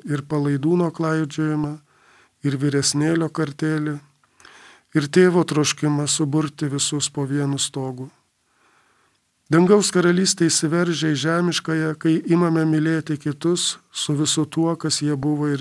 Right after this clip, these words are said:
yra. Suvokdami, kad be pilnų namų nebus tikro džiaugsmo.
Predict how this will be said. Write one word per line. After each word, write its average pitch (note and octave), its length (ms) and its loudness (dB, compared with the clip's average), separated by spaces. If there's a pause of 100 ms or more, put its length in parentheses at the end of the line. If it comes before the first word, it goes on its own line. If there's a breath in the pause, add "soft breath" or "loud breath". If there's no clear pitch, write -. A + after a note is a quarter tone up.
yra. B2+ 220 -8 (1500)
Suvokdami, E3+ 640 4
kad C3+ 240 -6
be C#3+ 160 -2
pilnų D3+ 400 0
namų E3+ 300 -2 (180)
nebus C#3 400 -4
tikro D3 240 -4
džiaugsmo. C#3 640 -6